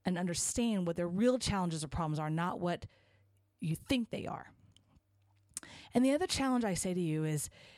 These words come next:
be a disruptor. <laughs> This was a big one about Donald Trump. People didn't like him because he was a disruptor. But I say, be a disruptor. And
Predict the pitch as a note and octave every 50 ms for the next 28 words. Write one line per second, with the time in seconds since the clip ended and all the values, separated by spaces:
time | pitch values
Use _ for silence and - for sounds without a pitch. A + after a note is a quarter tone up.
0 | - - - D3 - G#3+ A#3+ F4+ A4 - C#4+ B3+ - - - D#3+ E3+ F3 - -
1 | - E3+ - C#3+ - - - - - - - - - - - - - - - -
2 | _ - - - - - - - G#3 G#3+ - A3+ G3+ F#3 E3 C#3 - G3 G3 F3+
3 | E3 D#3+ D3+ D3+ D3+ D3 D3 D3 D3 D3 - - - - - - - - F3 E3
4 | D3+ D3+ - E3+ E3 E3 D#3+ D3+ C#3+ C3+ D3+ D#3+ E3+ E3+ F3+ - - E3 D3+ D#3
5 | - - E3 D#3 D#3+ D#3 C#3+ D#3 D3 - D#3 - - F3 - - - D3+ C#3+ F3
6 | E3 - G3+ A#3 C#4 C#4 - - F3+ D#3+ D#3 D#3+ D3+ - - - - - E3+ D#3
7 | - B3 C4 F#4+ G4+ - B3 G#3 - - - D#3+ A#2+ - - - D3 C#3 D3 D#3+
8 | E3+ F3